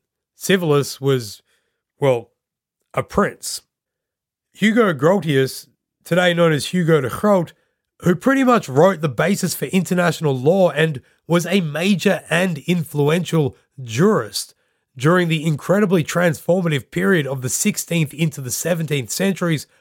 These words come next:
for the Netherlands, also expounded the Batavians as the ancestral forebears of this terrific and definitely legitimate country.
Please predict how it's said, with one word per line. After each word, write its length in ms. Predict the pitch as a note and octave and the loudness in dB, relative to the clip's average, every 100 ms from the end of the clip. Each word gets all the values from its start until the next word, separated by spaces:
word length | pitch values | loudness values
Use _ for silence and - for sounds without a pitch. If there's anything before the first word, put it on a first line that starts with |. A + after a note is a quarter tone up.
| _ | _
for 220 | F#3 D#3+ | 2 2
the 100 | A#2+ | 2
Netherlands, 640 | D3 G3 F#3 C3+ C#3 - _ _ _ _ _ - | -2 0 0 0 -2 -10 _ _ _ _ _ 2
also 380 | F3+ A#3+ G#3 E3 | 2 4 4 2
expounded 500 | - E3 D#3+ D#3 C#3+ | 0 0 0 0 -2
the 160 | B2+ | -4
Batavians 560 | G#2 C#3+ D3 D#3 D#3 D3 | -2 -2 0 0 -4 -2
as 160 | D3+ C3 | -4 -4
the 180 | D#3+ C#3 | -6 -2
ancestral 680 | D#3+ D3+ - E3+ E3 F3+ D#3 | -2 -2 -2 -2 -2 -2 -2
forebears 720 | - F3+ G#3+ D#3 C#3+ C#3+ - _ _ - | 0 0 2 2 0 -2 -6 _ _ -4
of 160 | D3+ | -2
this 200 | D#3 D#3+ | 0 -2
terrific 560 | - D#3+ D#3 E3 F#3+ - | -2 -2 0 0 -4 -2
and 300 | D#3+ D3+ G2+ | -4 -4 -2
definitely 600 | E3 F#3+ - F#3+ E3+ F#3+ | 0 0 -2 -6 -2 -2
legitimate 840 | F3+ F3+ C#3+ A2 C#3+ D#3 D3+ C#3 _ - | 0 0 0 0 0 2 -4 -6 _ -4
country. 460 | D#3 F#3 - F2+ | -2 -2 -4 -16